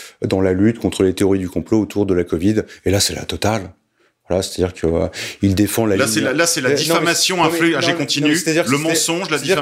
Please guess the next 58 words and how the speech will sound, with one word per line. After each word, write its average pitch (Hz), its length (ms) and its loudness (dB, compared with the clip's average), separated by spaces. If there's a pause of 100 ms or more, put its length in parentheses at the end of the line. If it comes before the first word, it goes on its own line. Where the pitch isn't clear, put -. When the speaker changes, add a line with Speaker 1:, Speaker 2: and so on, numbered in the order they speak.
Speaker 2:
diffamation. 151 220 2
Speaker 1:
des, 151 60 0
il 147 40 -2
y 147 60 4
a, 147 60 0
euh, 143 340 -2
on, 139 60 -10
on, 143 440 -10
des, 143 160 -4
des 139 140 -12
fois, 175 100 -2
on 160 40 -2
peut 131 100 -4
se - 20 -4
dire, 139 140 2
ouais, 147 260 4
bon, 120 320 -8
sur 127 160 -2
l'affaire 117 300 0
Mera, 120 680 2
le 120 80 0
onze 113 160 -4
septembre, 120 520 0
je - 80 -8
connais 110 180 2
pas 110 160 0
trop, 110 320 2
je 107 80 -4
peux - 60 -18
pas 98 100 2
dire. 131 140 0 (340)
Mais 127 220 2
sur - 180 2
le, 143 240 0 (100)
quand 160 100 0
même, 160 180 0
sur 175 320 2
la 123 100 0
crise - 240 -4
sanitaire, 117 560 0 (140)
Speaker 2:
On 113 80 -2
l'a 127 80 4
Speaker 1:
tout 175 80 2
Speaker 2:
tous 190 60 2
Speaker 1:
le, 202 80 2
Speaker 2:
vécu. 165 180 2
Speaker 1:
tout 254 80 6
le 254 40 4
monde 240 240 2
l'a 139 120 2
vécu, 123 240 -2
Speaker 2:
Tout 110 80 2
le 95 60 4
Speaker 1:
hein. 139 40 0
Speaker 2:
monde 147 120 0
l'a 127 60 2
vécu. 120 200 -2
Speaker 1:
Donc, 170 200 0